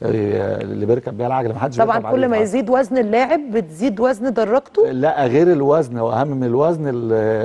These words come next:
Speaker 1: الاطوال بتاعت
Speaker 2: الأطوال
Speaker 1: اللعيب. كل ما
Speaker 2: بتاعت
Speaker 1: يكون
Speaker 2: الكرسي
Speaker 1: طويل،
Speaker 2: اللي بيقعد عليه
Speaker 1: آه،
Speaker 2: وال-
Speaker 1: الكرسي، ارتفاع ال-، الكرسي، ال-، الجادون، عرض الجادون عشان صدر اللعيب ما يعملوش تشوهات في القوام، او يتعمل الجادون مقفول عشان يبقى اللعيب الهواء ما يخترقوش.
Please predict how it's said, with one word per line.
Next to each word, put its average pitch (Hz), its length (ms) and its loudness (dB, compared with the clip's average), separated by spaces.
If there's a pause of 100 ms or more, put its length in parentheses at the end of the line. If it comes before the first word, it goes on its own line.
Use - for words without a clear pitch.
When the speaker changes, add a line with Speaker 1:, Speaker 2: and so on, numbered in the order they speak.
(120)
Speaker 1:
الاطوال 123 480 0
بتاعت 104 200 0
Speaker 2:
الأطوال 208 520 4
Speaker 1:
اللعيب. 170 160 -10
كل 139 100 -8
ما 139 60 -6
Speaker 2:
بتاعت 208 160 0
Speaker 1:
يكون 135 120 0
Speaker 2:
الكرسي 113 260 2
Speaker 1:
طويل، 127 200 0
Speaker 2:
اللي 107 120 0
بيقعد 208 280 2
عليه 208 280 0
Speaker 1:
آه، - 40 2
Speaker 2:
وال- 214 80 2
Speaker 1:
الكرسي، 123 380 -2
ارتفاع 110 400 -4
ال-، 107 60 -2 (760)
الكرسي، 110 520 -4 (380)
ال-، 107 500 0
الجادون، 107 380 -2
عرض 113 240 -4
الجادون 104 340 -4
عشان 101 260 -10
صدر 104 280 -8
اللعيب 95 420 -6
ما 107 60 -8
يعملوش 101 440 -8 (340)
تشوهات 110 460 -2
في - 60 -8
القوام، 117 440 -6
او 110 160 -4
يتعمل 113 320 -2
الجادون 107 360 -2
مقفول 113 360 -2
عشان 104 300 -2
يبقى 104 160 -4
اللعيب 104 320 0
الهواء 113 320 -2
ما 110 120 -4
يخترقوش. 123 720 -8